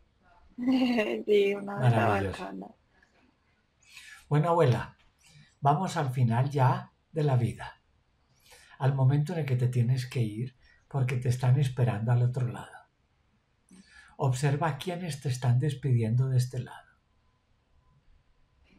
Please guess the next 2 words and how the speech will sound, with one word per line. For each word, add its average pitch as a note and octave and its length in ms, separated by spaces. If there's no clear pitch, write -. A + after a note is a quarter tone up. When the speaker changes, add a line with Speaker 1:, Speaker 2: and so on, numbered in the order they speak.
Speaker 1:
Mis G#3+ 320
nietos, A#3 1400